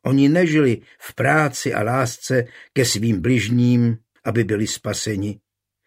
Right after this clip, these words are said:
ale chtěli být spaseni jen tím, že o spáse blouznili. Já si myslím, že každý člověk, a ten prostý zvlášť,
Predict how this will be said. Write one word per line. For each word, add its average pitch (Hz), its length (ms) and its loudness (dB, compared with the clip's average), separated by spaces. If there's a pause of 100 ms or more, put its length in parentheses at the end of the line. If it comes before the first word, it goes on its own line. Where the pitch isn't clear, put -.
ale 120 180 2
chtěli 135 380 2
být 127 240 0
spaseni 117 640 -2
jen 147 280 4
tím, 160 520 0
že 113 240 0
o 151 100 2
spáse 127 560 -2
blouznili. 113 760 0 (1080)
Já 143 600 2
si 127 220 -2
myslím, 120 560 0
že 110 140 -2
každý 117 420 -2
člověk, 131 580 0 (560)
a 95 80 -14
ten 90 340 -14
prostý 90 420 -10
zvlášť, 117 600 -2